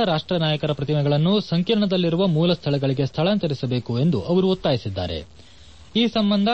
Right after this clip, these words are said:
ಇಂದು ರಾಜ್ಯಸಭೆಯ ಸಭಾಪತಿ ಜಗದೀಪ್ ಧನ್ಕರ್ ಅವರಿಗೆ ಪತ್ರ ಅವರು ಬರೆದಿದ್ದಾರೆ. ಯಾವುದೇ ಸಮಾಲೋಚನೆ ಇಲ್ಲದೆ ಈ ಪ್ರತಿಮೆಗಳನ್ನು ತೆರವು ಮಾಡಿರುವುದು ಪ್ರಜಾಪ್ರಭುತ್ವದ ಮೂಲ ಆಶಯಗಳನ್ನು ಉಲ್ಲಂಘಿಸುತ್ತದೆ ಎಂದು ಪತ್ರದಲ್ಲಿ ತಿಳಿಸಿದ್ದಾರೆ. ಸಂಸತ್ ಭವನದ ಸಂಕೀರ್ಣದಲ್ಲಿರುವ ಪ್ರತಿಯೊಂದು ಪ್ರತಿಮೆ ಹಾಗೂ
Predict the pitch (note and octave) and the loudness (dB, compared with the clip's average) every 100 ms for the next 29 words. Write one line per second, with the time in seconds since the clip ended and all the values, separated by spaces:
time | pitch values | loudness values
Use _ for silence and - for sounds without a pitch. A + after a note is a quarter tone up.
0 | A3 F#3 F3 D#3+ D#3 D3+ D3+ F3+ D#3+ C#3+ | 0 0 0 0 -2 -4 0 0 0 0
1 | C#3+ D3 G3+ D#3 D3 C#3 D#3 C3+ B2+ C3 | 0 0 -2 -2 -4 -2 -4 -2 -4 -2
2 | B2 C#3 E3+ F#2+ - - - - - G#3 | -2 0 0 -2 -8 -20 -20 -20 -6 -4
3 | - G#3+ F3+ F3+ D#3 A2+ F#2+ F2 E2+ D2+ | 0 0 0 0 -2 -4 -6 -6 -8 -10
4 | - - - - - - F#3+ G#3+ A3+ A3 | -14 -20 -20 -20 -10 -2 2 2 0 0
5 | E3+ E3+ E3 D#3+ E3 D#3+ E3+ G#3 E3+ E3 | 0 0 0 0 0 0 2 0 -2 -4
6 | D#3 D#3 D#3 D3 D#3+ F3+ D3 D3 C#3 C3 | -4 -2 0 2 0 0 2 2 2 0
7 | C3 E3 G2+ - - - - F#3+ G#3+ A#3 | 0 0 -2 -6 -18 -14 -2 0 2 0
8 | G#3 G3 - F#3+ G3+ E3 F#3+ G3+ D#3 D3+ | -2 -4 -2 -2 0 2 2 0 0 0
9 | E3 D3+ D3+ D#3 D#3+ G3+ F#3+ D#3+ C#3+ B2+ | 0 2 2 2 2 2 0 -2 -4 -2
10 | B2+ E3+ A2+ F#2 F#3+ F#3 G3 F3 F3 F3 | 0 0 0 -2 -2 0 0 0 0 0
11 | B2+ A#2 G2 F2+ E2+ D#2 - - - - | -2 -4 -4 -4 -4 -8 -14 -20 -20 -20
12 | - - A3 G#3+ A3+ G3+ G#3 G3+ G3 F3+ | -12 -2 0 2 0 2 2 0 0 0
13 | F3+ F#3 F3+ F3 F3+ G#3 F3 E3 G#3+ G#3 | 0 2 2 2 0 0 -2 0 0 2
14 | G3+ C3 D3+ C#3 B2+ D#3+ C#3+ | 0 -2 -2 0 2 0 -2